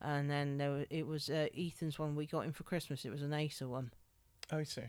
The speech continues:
Speaker 2: Yeah, yeah.
Speaker 1: Yeah, and it was fine. And then Jack got near it and broke the bloody screen.
Speaker 2: Oh, no.
Speaker 1: I was really, really <laughs> cross. And then it just died. And I,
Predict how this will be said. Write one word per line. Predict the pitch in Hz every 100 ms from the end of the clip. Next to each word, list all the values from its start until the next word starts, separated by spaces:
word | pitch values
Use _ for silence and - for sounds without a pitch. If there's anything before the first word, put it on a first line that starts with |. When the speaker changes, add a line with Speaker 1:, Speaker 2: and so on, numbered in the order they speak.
| 120
Speaker 2:
Yeah, | 135
yeah. | 185
Speaker 1:
Yeah, | 175 165 156 147 -
and | 175 160
it | 151
was | 156 151 - - -
fine. | 185 175 139 131 - 151
And | 160
then | 147 147 143 - -
Jack | 151 -
got | 131 104
near | 131 135
it |
and | 143
broke | 143 92
the | -
bloody | 147 143
screen. | - 175 156 147
Speaker 2:
Oh, | 127 117 110
no. | 127 120 165
Speaker 1:
I |
was | 143 143
really, | 151 151 139
really | 143 143 -
<laughs> |
cross. | - - - - - - - - -
And | 185
then | 175
it | 170
just | 160 160 -
died. | 165 135 131 147 -
And | 180 180 -
I, | 170